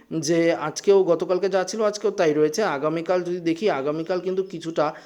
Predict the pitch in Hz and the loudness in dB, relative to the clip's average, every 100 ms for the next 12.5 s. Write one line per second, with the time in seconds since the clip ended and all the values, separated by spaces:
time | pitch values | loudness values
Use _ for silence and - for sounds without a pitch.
0 | _ - 143 151 143 160 160 139 131 160 | _ -2 -2 -2 -4 -4 -4 -4 -4 -6
1 | - 123 120 131 139 131 131 127 220 - | -8 -6 -6 -4 -4 -2 -2 0 -2 -2
2 | - _ - 214 262 262 202 175 202 196 | -12 _ 4 4 6 6 4 2 2 2
3 | 196 185 196 175 160 170 170 180 175 151 | 0 -2 0 0 0 -2 0 0 0 0
4 | 151 147 156 190 190 170 175 160 143 160 | -2 -2 0 0 0 -6 -6 -4 -4 -4
5 | 240 233 208 196 180 170 175 165 139 131 | -4 -2 0 0 -2 -4 -4 -2 -4 -4
6 | 131 214 302 135 135 135 123 107 - - | -2 -4 -4 -6 -6 -2 -2 -2 -6 -20
7 | _ 170 170 247 247 247 240 220 196 208 | _ 2 2 0 0 2 4 4 4 0
8 | 220 208 196 208 208 180 185 190 185 185 | 0 2 2 2 0 4 4 4 2 2
9 | 202 254 180 156 156 165 165 170 190 196 | -4 -4 -6 -4 -2 -2 -2 -4 -4 0
10 | 220 175 165 180 175 175 170 151 160 175 | 0 2 0 0 0 2 2 2 -4 -2
11 | 156 - 151 156 143 135 156 156 160 151 | -2 -4 -6 -6 -6 -8 -6 -6 -6 -4
12 | 135 160 160 165 185 | -4 -2 2 4 2